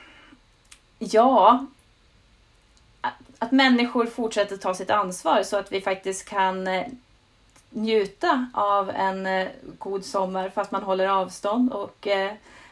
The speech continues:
man, eh, håller sig hemma om man är sjuk. Men att man ser till att besöka så mycket kaféer och restauranger och, eh,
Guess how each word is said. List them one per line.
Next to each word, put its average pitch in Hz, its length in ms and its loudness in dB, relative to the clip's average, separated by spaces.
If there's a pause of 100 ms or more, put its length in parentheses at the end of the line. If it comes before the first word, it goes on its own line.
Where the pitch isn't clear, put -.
man, 202 400 -2
eh, 196 200 0
håller 202 200 2
sig 208 140 -6
hemma 196 280 -2
om 190 100 -2
man 190 120 -4
är 185 60 -2
sjuk. 214 440 -4 (260)
Men 220 180 2
att 208 140 0
man 214 220 0
ser 240 120 -8
till 247 300 0
att 233 360 -2
besöka 240 480 -4
så 240 120 -10
mycket 226 600 -4 (300)
kaféer 247 960 2
och 220 400 4
restauranger 226 1000 0
och, - 380 -6
eh, 214 280 0